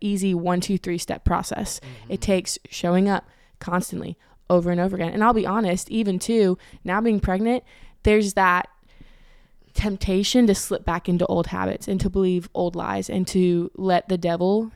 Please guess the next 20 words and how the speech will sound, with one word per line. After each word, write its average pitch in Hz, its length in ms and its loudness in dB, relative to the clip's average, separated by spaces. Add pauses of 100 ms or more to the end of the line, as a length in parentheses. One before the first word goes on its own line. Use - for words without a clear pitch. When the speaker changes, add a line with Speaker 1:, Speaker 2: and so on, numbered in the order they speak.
Speaker 1:
have 180 180 -2
a 170 60 0
foothold 208 640 2
in 190 100 0
my 180 120 -2
mindset 180 580 -2 (120)
and 190 200 2
the, 180 120 2 (160)
in 190 140 0
the 180 60 2
things 180 260 -2
I 170 80 -2
believe. - 540 -8
And 208 120 -2
so 208 240 4
it 202 120 -2
still 226 340 0
takes - 320 -4
constant 180 560 -2 (160)
battling 180 480 0